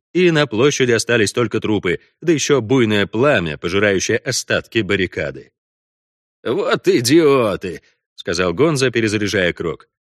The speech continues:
"Они что, шум моторов не слышали, что ли?" В одном из окон здания на третьем этаже мелькнул силуэт пожилого Вирга.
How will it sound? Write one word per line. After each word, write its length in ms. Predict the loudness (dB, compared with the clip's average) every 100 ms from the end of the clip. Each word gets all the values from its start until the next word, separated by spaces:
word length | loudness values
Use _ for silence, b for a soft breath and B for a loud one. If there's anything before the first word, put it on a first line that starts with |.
| _
"Они 300 | -2 0 2
что, 260 | 0 -2 -4
шум 280 | 0 0 2
моторов 520 | 2 2 4 4 2
не 140 | 2
слышали, 400 | 2 2 2 0
что 240 | -2 -4 -6
ли?" 140 | -8 _ _ _ _ _ _ _ _
В 60 | -4
одном 360 | -4 0 0 2
из 100 | 0
окон 280 | 0 0
здания 480 | 0 0 0 2 0
на 160 | 0 0
третьем 320 | -2 -2 -2
этаже 340 | -2 0 0 0
мелькнул 440 | 0 0 -2 -2
силуэт 460 | 0 2 2 2 0
пожилого 500 | 0 2 2 2 0
Вирга. 480 | 0 -4 -6 -16